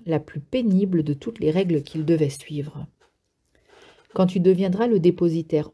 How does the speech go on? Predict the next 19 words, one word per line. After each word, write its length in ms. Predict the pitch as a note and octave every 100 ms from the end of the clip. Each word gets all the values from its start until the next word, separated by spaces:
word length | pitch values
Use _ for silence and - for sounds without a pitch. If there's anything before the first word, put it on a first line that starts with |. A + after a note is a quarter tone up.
| -
officiel, 720 | D#3 - C#3 - C#3+ D#3+ A#3+ _ _
quand 120 | F3
nous 200 | D#3+ D#3
aurons 160 | D#3+ D3+
terminé 460 | D3 E3 D#3+ D#3 D#3
notre 300 | C#3 - C#3+
travail, 580 | - C#3+ C#3+ F3 A#3 - _ _ _ - - _
on 140 | F3+
te 140 | E3+ F3+
donnera 500 | E3 D#3+ E3 F3+ G3+ -
un 180 | D#3
ensemble 540 | D#3+ F3+ F3+ G#3+ G3 E3
de 100 | D3+
nouvelles 340 | D#3 D#3 D3
règles. 420 | D3+ C#3 C3 D#3 - _ _ _ _ _
Ce 180 | -
sont 180 | F3+ -
les 180 | F#3+ F3+
règles 480 | E3+ G3 G3+ D#3